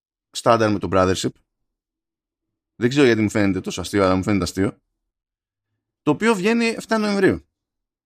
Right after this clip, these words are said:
Έδειξε το Nintendo World Championship N E S Edition, το οποίο στην ουσία είναι party game, και βγαίνει το,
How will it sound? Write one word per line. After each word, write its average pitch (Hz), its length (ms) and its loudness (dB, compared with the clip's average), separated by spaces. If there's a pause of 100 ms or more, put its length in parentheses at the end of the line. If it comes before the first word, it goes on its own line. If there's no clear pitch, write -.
(1160)
Έδειξε 202 400 0
το 190 80 -4
Nintendo 180 380 0
World 170 120 2
Championship 147 440 0 (300)
N 131 440 2
E - 20 0
S 113 160 -4
Edition, 113 380 -2
το 104 60 -4
οποίο 110 400 0
στην - 160 -6
ουσία 107 220 -2
είναι 101 180 -2
party 98 260 -2
game, 156 220 0 (300)
και 156 120 -4
βγαίνει 220 500 -2 (140)
το, 165 360 0